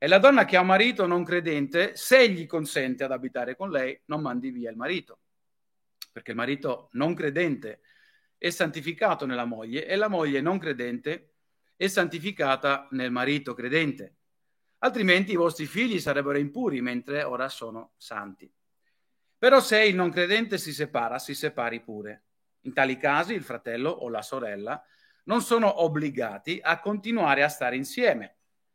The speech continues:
ma Dio ci ha chiamati a vivere in pace. Perché tu moglie che sai se salverai tuo marito e tu marito che sai se salverai tua moglie. Questa è la porzione delle scritture che oggi affronteremo e vogliamo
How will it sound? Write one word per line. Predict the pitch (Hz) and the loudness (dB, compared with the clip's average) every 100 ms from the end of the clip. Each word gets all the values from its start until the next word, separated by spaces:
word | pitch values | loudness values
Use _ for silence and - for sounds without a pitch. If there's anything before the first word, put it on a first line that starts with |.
| _ | _
ma | 196 | -2
Dio | 180 247 | 2 2
ci | 240 170 | 4 2
ha | |
chiamati | 165 214 165 151 | 2 2 2 2
a | 151 | 0
vivere | 190 190 147 | 0 -2 -2
in | 139 | -2
pace. | 139 160 113 - 110 _ _ _ _ _ _ _ _ | 2 2 0 -6 -16 _ _ _ _ _ _ _ _
Perché | 147 202 208 | -2 2 2
tu | 220 | 2
moglie | 214 240 180 160 - _ | 2 2 2 0 -4 _
che | 180 | -4
sai | 175 208 214 185 | 0 4 6 6
se | 170 | 2
salverai | 151 156 156 156 151 | 0 0 2 2 0
tuo | 160 | 0
marito | 165 202 226 156 | 2 2 0 -4
e | |
tu | - 170 160 _ - | -4 -6 -8 _ -10
marito | 117 117 127 190 220 - _ _ _ | -8 -6 -6 -4 -6 -10 _ _ _
che | - 202 | -6 -4
sai | - 135 135 151 | -2 0 0 -4
se | - 139 | -10 -12
salverai | 127 135 127 123 120 120 | -6 -6 -4 -4 -4 -6
tua | 127 | -8
moglie. | 120 127 127 110 92 _ _ _ _ _ _ _ _ _ _ | -6 -6 -6 -8 -14 _ _ _ _ _ _ _ _ _ _
Questa | - 123 - 117 113 | -18 -16 -10 -6 -6
è | 120 135 _ _ _ | -6 -10 _ _ _
la | - 117 | -16 -12
porzione | 127 - 135 123 | -14 -12 -10 -8
delle | 120 120 | -8 -10
scritture | - 135 123 113 117 | -12 -14 -12 -10 -10
che | - | -10
oggi | 113 107 | -12 -12
affronteremo | 110 - 110 117 113 117 | -18 -18 -14 -10 -10 -10
e | 110 | -12
vogliamo | 110 113 117 - | -12 -12 -12 -16